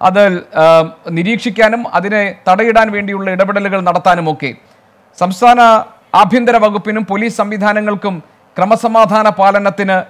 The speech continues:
ഇതൊക്കെയല്ലേ ചെയ്യാൻ കഴിയുക? അതിനെയും മറികടന്ന് നടക്കുന്ന ഇത്തരം സംഭവങ്ങളിൽ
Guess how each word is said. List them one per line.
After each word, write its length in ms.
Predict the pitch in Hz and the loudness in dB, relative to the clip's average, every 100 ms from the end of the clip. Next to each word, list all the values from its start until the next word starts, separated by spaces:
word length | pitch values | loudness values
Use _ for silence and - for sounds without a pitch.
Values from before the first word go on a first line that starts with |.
| - | -6
ഇതൊക്കെയല്ലേ 480 | 170 220 233 208 196 | -4 -2 0 -2 -2
ചെയ്യാൻ 320 | 175 185 175 | -2 -2 0
കഴിയുക? 400 | 156 147 131 117 - _ _ - | -2 -4 -4 -8 -12 _ _ -2
അതിനെയും 400 | 190 240 262 269 | 0 2 0 2
മറികടന്ന് 480 | 233 226 233 226 226 | 2 2 2 -2 0
നടക്കുന്ന 340 | 214 214 220 | 0 -2 -4
ഇത്തരം 300 | 202 214 220 | -6 -2 -2
സംഭവങ്ങളിൽ 580 | 202 202 185 202 196 226 | -2 -2 -2 -4 -4 -6